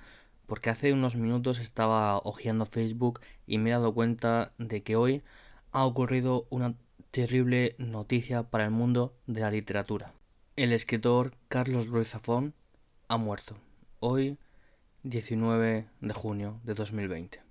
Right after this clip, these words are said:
Es por ello que la entradilla de este cuarto capítulo va dirigida a homenajear su nombre y a sus libros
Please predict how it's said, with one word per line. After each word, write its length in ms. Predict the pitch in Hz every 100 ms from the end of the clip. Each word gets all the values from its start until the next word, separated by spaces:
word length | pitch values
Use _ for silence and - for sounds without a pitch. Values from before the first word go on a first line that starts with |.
| - - - _ _ _ - _ _
Es 120 | 110
por 180 | - 117
ello 260 | 117 127 123
que 220 | 113 101
la 120 | 98
entradilla 440 | 98 104 104 117 113
de 60 |
este 180 | 113 113
cuarto 260 | 110 107 104
capítulo 420 | 98 104 113 117 - - _ _ - -
va 260 | 107 113
dirigida 640 | 110 101 - 117 110 104 101 -
a 80 | 110
homenajear 560 | 107 101 101 - 113
su 140 | - 120
nombre 460 | 117 117 120 120 - _ - -
y 100 | 113
a 80 |
sus 220 | - 110 113
libros 500 | 120 120 123 120